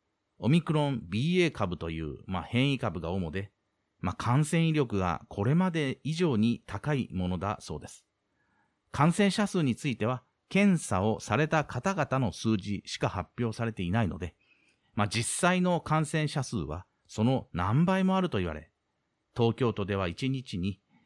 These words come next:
十万人の感染者数が記録されるという予測もあります。私も今後いただいたお声などをもとに、また対応策について、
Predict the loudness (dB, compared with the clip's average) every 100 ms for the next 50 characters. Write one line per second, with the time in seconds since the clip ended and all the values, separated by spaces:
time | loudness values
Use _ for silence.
0 | _ -10 0 6 6 6 6 4 4 2
1 | -2 -2 0 0 -2 -2 -4 -2 0 0
2 | -2 -2 -2 -2 -4 -2 -2 -2 -6 _
3 | -4 0 2 0 0 -4 -2 -4 -2 -4
4 | -6 -10 -12 -14 _ _ _ _ _ _
5 | _ _ _ -2 0 2 2 4 2 4
6 | 2 0 -4 -4 0 0 2 0 0 -2
7 | -2 -2 -4 -2 0 0 -2 _ -6 -4
8 | -4 0 0 0 -2 -4 -4 -4 -4 -8
9 | -8